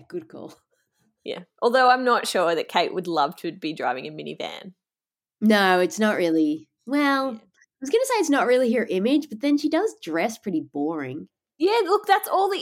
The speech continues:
Speaker 2: info I have on Sophie, Countess of Wessex.
Speaker 1: Hooray! May, may forever she reign.
Speaker 2: Yeah.
Speaker 1: Yeah.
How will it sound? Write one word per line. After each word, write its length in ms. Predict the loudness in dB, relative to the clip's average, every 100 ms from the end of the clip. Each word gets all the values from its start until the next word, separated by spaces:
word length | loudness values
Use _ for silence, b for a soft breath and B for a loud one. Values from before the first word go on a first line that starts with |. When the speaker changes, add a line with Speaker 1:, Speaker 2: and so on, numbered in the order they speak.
| -4
Speaker 2:
info 200 | 2 4
I 100 | 4
have 460 | 2 4 4 4 0 -2
on 400 | 0 0 -2 -6 -12 _ _ _ _ _
Sophie, 840 | -6 -2 4 4 2 0 2 2 -2 -8
Countess 640 | -8 -6 -4 -4 -4 -6 -4
of 140 | -6 -6
Wessex. 920 | -8 -2 -2 -4 -10 -8 -8 -8 -12 _ _ _ -4
Speaker 1:
Hooray! 1160 | 0 2 2 2 2 0 0 0 2 2 2 2
May, 520 | 2 2 2 0 -4 _ -2
may 360 | 0 2 0
forever 460 | 0 -2 -2 0 -2
she 280 | -2 -4 -4
reign. 540 | -6 -6 -6 -8 -12 _ _ _ _ _ _
Speaker 2:
Yeah. 420 | -2 0 2 0 -4 _ _
Speaker 1:
Yeah. 320 | -8 -6 -8